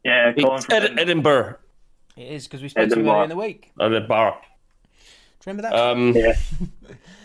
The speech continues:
Speaker 3: Uh,
Speaker 2: yeah.
Speaker 3: s-, so,
Speaker 2: Uh,
Speaker 3: uh, you're gonna be taking on, uh, this week's quiz, which is interesting.
Speaker 2: Jim
Speaker 3: Oh,
Speaker 2: Wat-
Speaker 3: actually,
Speaker 1: Not on
Speaker 3: Jim
Speaker 1: hat tricks again, Jim.
Speaker 3: Sorry?
Speaker 1: Not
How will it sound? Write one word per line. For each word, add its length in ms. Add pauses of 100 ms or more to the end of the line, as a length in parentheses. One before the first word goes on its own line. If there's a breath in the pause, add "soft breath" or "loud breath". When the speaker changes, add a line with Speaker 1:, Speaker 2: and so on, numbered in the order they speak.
(200 loud breath)
Speaker 3:
Uh, 40
Speaker 2:
yeah. 120
Speaker 3:
s-, 220 (100)
so, 220
Speaker 2:
Uh, 140
Speaker 3:
uh, 40 (120)
you're 100
gonna 120
be 80
taking 400
on, 440
uh, 320 (420)
this 160
week's 160
quiz, 320 (760)
which 120
is 80
interesting. 300
Speaker 2:
Jim 40
Speaker 3:
Oh, 60
Speaker 2:
Wat- 80
Speaker 3:
actually, 280
Speaker 1:
Not 120
on 140
Speaker 3:
Jim 80
Speaker 1:
hat 180
tricks 260
again, 320
Jim. 220 (500)
Speaker 3:
Sorry? 380 (1040)
Speaker 1:
Not 160